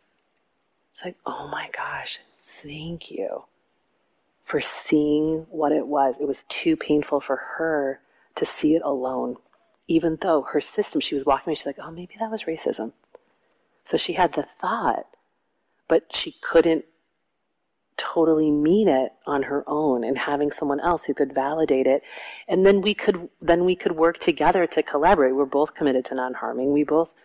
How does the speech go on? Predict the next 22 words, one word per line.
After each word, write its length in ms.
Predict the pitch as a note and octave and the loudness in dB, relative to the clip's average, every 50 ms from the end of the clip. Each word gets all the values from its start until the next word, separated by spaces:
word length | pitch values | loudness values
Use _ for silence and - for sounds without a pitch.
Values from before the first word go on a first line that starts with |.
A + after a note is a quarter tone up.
| _ _ _ - | _ _ _ -4
knew 380 | D3+ D3 D3 D#3+ D3+ C3+ C3+ - | 0 2 4 4 4 4 2 2
we 140 | - D#3 D#3+ | 2 2 2
were 140 | D#3+ E3 D#3+ | 4 4 4
in 140 | D3+ D#3+ C#3+ | 4 4 2
service 440 | - - D3 D#3 E3+ F#3+ F3 - C#3 | 0 0 0 0 2 2 2 2 2
of 100 | B2+ B2+ | 2 2
this 140 | C3+ - | 0 -4
person. 400 | - - C3 B2+ - - C#3+ C#3+ | -4 -4 -4 -2 0 0 0 2
We 160 | C#3+ C#3+ D#3+ F3 | 2 2 2 2
were 100 | F3 D3 | 2 2
in 160 | C#3 C3+ C3 | 2 2 2
the 80 | C3 | 2
position 400 | - C#3+ C3+ - C3+ - - C3 | 2 2 0 0 0 -2 -2 -2
of 120 | C3+ C3 - | -4 -4 -4
power. 520 | - - D3 D3+ C#3 A#2 G#2 B2+ E3 - _ _ _ _ _ _ _ _ _ _ _ _ | -4 -2 -2 -2 0 0 0 -2 -4 -6 _ _ _ _ _ _ _ _ _ _ _ _
So 280 | _ - - C#3+ C#3+ | _ 0 2 2 2
how 260 | - - - D3 D3+ D#3 | 2 2 4 4 4 4
could 220 | - - D#3+ D3 | 2 0 -4 -4
we 140 | C#3 C#3+ C#3 | -2 -2 -2
support 500 | - - - - - - E3 D3 D3+ - | -2 -2 -4 -6 -2 0 0 0 0 0
this 160 | D3 C3 - | -4 -6 -6
person 520 | - - D3 C3 - - B2+ B2+ C3+ C#3 | -8 -12 -12 -8 -4 -4 -4 -2 -4 -6